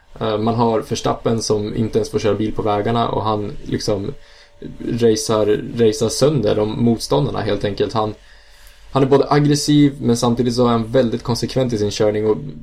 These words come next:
sliter inte speciellt mycket på materialet. Eh, Sainz är inte långt efter heller, utan där ser man också otroligt mycket potential som kan, kan komma fram. Eh, jag tror Max Verstappen, han måste vara en av de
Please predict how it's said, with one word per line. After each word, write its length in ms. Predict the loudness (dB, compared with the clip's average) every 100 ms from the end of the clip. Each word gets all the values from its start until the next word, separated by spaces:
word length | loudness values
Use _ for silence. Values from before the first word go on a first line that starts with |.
| -18 -18 -12
sliter 440 | -6 2 2 0 -2
inte 320 | -2 -2 -4
speciellt 300 | -4 -2 -2
mycket 240 | -2 -4 -2
på 60 |
materialet. 640 | -2 0 0 0 -2 -8 -10 -2
Eh, 420 | -2 0 -2 -2
Sainz 380 | 0 0 0 -2
är 40 |
inte 280 | 0 -2 0
långt 200 | -2 0
efter 260 | -4 -2 -2
heller, 260 | 0 0
utan 200 | 0 0
där 80 | -2
ser 160 | 0 0
man 120 | 0
också 360 | -2 0 0 0
otroligt 360 | -4 0 0 0
mycket 200 | -6 -8
potential 440 | -8 -6 -2 -2
som 140 | -6 -8
kan, 260 | -8 -8 -12 -10
kan 140 | -10
komma 200 | -6 -6
fram. 260 | -4 -6 -6 -12 -20 -20 -14
Eh, 180 | -10 -8 -4
jag 100 | 0
tror 120 | 2
Max 300 | 2 0 -2
Verstappen, 340 | -4 -2 -2 0
han 100 | 0
måste 200 | 0 0
vara 100 | 0
en 60 | 0
av 80 |
de 120 | -4